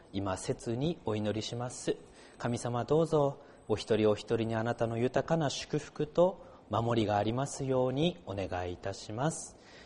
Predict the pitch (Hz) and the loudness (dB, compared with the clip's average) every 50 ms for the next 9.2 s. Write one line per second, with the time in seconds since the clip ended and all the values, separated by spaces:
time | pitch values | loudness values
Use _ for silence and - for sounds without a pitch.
0 | - - 101 104 104 95 98 107 98 98 104 113 - - 113 113 107 110 113 120 | -6 -4 -2 0 2 2 2 0 -2 -2 -2 -2 0 0 0 0 0 0 0 0
1 | 120 117 - 117 117 - 127 123 127 123 120 - 120 120 120 127 143 160 165 - | 0 0 -2 -2 -2 0 0 2 2 0 0 -2 -4 -2 0 0 0 0 -2 -6
2 | - - - - - - - 113 95 101 98 95 95 95 - 113 113 113 110 - | -14 -20 -20 -20 -16 -8 -6 -4 -2 -2 0 0 -2 -4 0 0 2 2 0 -2
3 | - - - 123 131 147 175 - - - 110 104 104 101 101 - - - 98 95 | -6 -8 -4 2 4 6 6 4 4 -2 -6 -2 -2 -2 -4 -4 -6 -4 -4 -2
4 | 101 110 151 170 - - - - 110 104 104 107 107 - - 151 160 - - - | -2 -2 -2 -4 -4 -6 -8 -4 -4 -4 -4 -6 -8 -4 -4 -4 -4 -4 -8 -20
5 | - - - - - - 104 - - - 95 104 - - 113 131 160 - - - | -20 -20 -20 -16 -8 -8 -8 -4 0 0 0 0 0 -2 -2 -2 -2 -2 -4 -8
6 | - 113 - - - 135 - - - - - - - 104 104 101 - 104 95 101 | -10 -10 -8 -2 0 -2 -2 -2 -6 -20 -18 -10 -6 -4 -4 -4 -4 0 2 2
7 | 98 101 98 - - 104 101 101 104 104 104 120 151 - - - - - 113 104 | 2 2 0 0 -4 -4 -2 -2 -2 -2 -2 2 0 0 0 0 -8 -2 -2 0
8 | 98 92 - - - 110 104 101 104 110 113 117 - - 120 117 120 120 - - | -2 -2 -6 -8 -6 -4 -2 -2 -2 -4 -6 -8 -6 -6 -4 -4 -4 -6 -10 -8
9 | - - - | -2 -2 -4